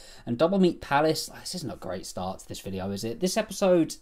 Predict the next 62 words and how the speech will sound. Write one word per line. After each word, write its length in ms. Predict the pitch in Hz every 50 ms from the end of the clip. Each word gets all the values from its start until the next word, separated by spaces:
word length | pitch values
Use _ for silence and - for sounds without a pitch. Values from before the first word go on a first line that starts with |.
| - - - - - - - -
has 340 | - - 147 156 160 156 151
its 220 | 156 - - -
moments. 880 | 135 127 127 139 151 165 175 185 202 185 - - - - - - - - -
Like, 180 | 147 147 143 -
there 100 | 151 151
are 100 | 147 147
a 60 | 151 147
few 220 | - 175 170 190
things 360 | 185 - 170 151 156 147 147
I 20 | 135
like 280 | 127 127 139 139 - 151
about 260 | 143 143 143 151 156
it. 80 | 151
I 140 | 139 - 147
enjoy 360 | 147 143 143 139 147 156 160
Xander 300 | 156 143 147 135 135 135
and 80 | 131 123
Anya 240 | 123 127 131 139 135
in 80 | 131
this 220 | 135 139 135 - -
one 140 | 139 143 143
and 80 | 123
the 40 | 117
whole, 200 | 123 123 127 135
they're 140 | 131 143 160
eating 220 | 175 185 175 165
people. 540 | - - - 180 175 - - 160 139 - - - - - - - -
Like, 140 | - -
that's 300 | - 127 135 135 - -
fun. 400 | - - 127 135 143 156 156 151 - - - - - -
Uh, 160 | - 120 117 113
Buffy 360 | - 143 139 - - 160 147
running 320 | 127 123 135 131 139 139
around, 300 | 127 123 123 127 127 123
knocking 260 | 123 131 - - 143
the 80 | 123 117
food 320 | - - 131 131 139 139
out 140 | 135 131 131
of 80 | 127 127
everybody's 320 | 123 123 135 127 127 -
hand 340 | - 135 131 131 131 131 113
is 160 | 117 120 117
great 300 | 120 127 120 123 104 -
fun 180 | - 120 117 120
as 80 | 117
well. 220 | 113 120 120 127 139
And 180 | 139 - -
Buffy 240 | - 247 247 - 240
and 80 | 233 226
Willow 220 | 240 226 214 175
together 260 | - - - 170 165
as 80 | 170 165
well. 140 | 185 180 165
I 60 | 143
like 320 | 160 180 185 170 - -
them 280 | 175 160 147 123 110 104
in 80 | 104 98
this 240 | 98 95 - -
part, 320 | - - 101 90 92 - 123
in 80 | 117
this 140 | 101 101 -
episode. 480 | 107 - - - - 95 80 76 -